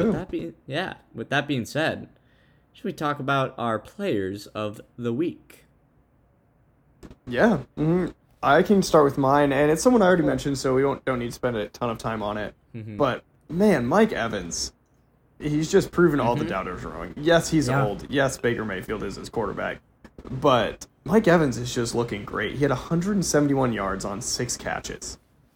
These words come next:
Speaker 1: which is pretty absurd, and a touchdown.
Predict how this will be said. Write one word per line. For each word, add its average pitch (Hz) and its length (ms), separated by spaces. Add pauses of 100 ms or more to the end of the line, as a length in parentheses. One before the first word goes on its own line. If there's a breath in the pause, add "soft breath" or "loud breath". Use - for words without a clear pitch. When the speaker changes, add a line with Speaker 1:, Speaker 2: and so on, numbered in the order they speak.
(360)
Speaker 1:
which 127 260
is 101 340 (140)
pretty 165 260
absurd, 104 540
and 147 180
a - 20
touchdown. 110 720